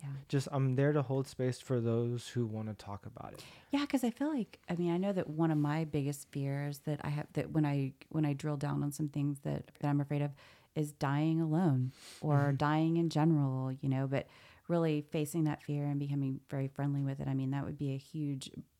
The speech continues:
Speaker 1: lift of a burden for those who think about those things, I
Speaker 2: Mm-hmm.
Speaker 1: think, you know?
Speaker 2: Yeah, yeah.
Speaker 1: Yeah.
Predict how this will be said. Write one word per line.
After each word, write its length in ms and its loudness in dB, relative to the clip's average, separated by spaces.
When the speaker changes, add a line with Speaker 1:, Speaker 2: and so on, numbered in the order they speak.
Speaker 1:
lift 540 0
of 120 -2
a 80 2
burden 540 2
for 140 -2
those 280 -2
who 420 -6
think 160 0
about 300 -8
those 180 -8
things, 500 -6
I 40 -2
Speaker 2:
Mm-hmm. 260 2
Speaker 1:
think, 400 -2
you 140 -4
know? 200 -6
Speaker 2:
Yeah, 220 -4
yeah. 80 -2
Speaker 1:
Yeah. 180 2